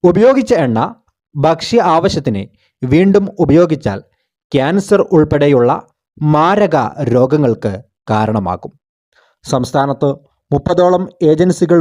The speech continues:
മുഖേന ഭക്ഷ്യവകുപ്പ് എണ്ണ ശേഖരിക്കുന്നുണ്ട്. ഉപയോഗിച്ച എണ്ണ ലിറ്ററിന് അമ്പത് രൂപ മുതൽ അറുപത് രൂപ വരെ വിലക്കാണ് ഏജൻസികൾ വാങ്ങുന്നത്.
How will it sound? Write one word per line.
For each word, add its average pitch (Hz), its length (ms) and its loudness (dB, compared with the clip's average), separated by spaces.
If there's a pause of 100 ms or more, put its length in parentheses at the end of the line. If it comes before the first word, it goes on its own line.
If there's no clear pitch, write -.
മുഖേന 156 380 -2 (460)
ഭക്ഷ്യവകുപ്പ് 151 600 0 (480)
എണ്ണ 143 180 4 (380)
ശേഖരിക്കുന്നുണ്ട്. 117 680 0 (760)
ഉപയോഗിച്ച 208 440 2 (140)
എണ്ണ 165 280 0
ലിറ്ററിന് 180 440 0 (560)
അമ്പത് 196 340 2
രൂപ 147 140 4 (100)
മുതൽ 101 180 -4 (540)
അറുപത് 208 400 4
രൂപ 202 200 2
വരെ 151 260 2
വിലക്കാണ് 131 460 0 (140)
ഏജൻസികൾ 120 480 -2 (280)
വാങ്ങുന്നത്. 110 460 -2